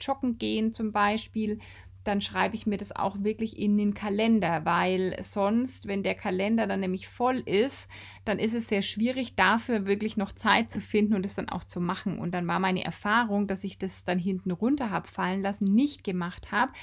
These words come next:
Und deswegen schreibe ich das jetzt in meinen Kalender. Denn dann siehst du auch relativ schnell, wie der sich füllt. Ja, das, äh,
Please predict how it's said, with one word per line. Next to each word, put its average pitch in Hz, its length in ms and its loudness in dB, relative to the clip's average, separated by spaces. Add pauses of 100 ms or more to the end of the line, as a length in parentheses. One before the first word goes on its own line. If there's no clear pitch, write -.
(360)
Und 202 80 -6
deswegen 202 260 -2
schreibe 180 340 -2
ich 185 80 -12
das 180 120 -8
jetzt 175 180 -8
in 185 60 -2
meinen 185 180 0
Kalender. 214 640 2 (460)
Denn 226 320 2
dann 220 180 2
siehst 240 420 -4
du 240 100 -4
auch 196 320 -4
relativ 220 680 0
schnell, 208 640 -2
wie 214 340 0
der 220 240 2
sich 208 300 -6
füllt. 220 460 0
Ja, 165 220 2
das, - 540 -6
äh, 196 380 -2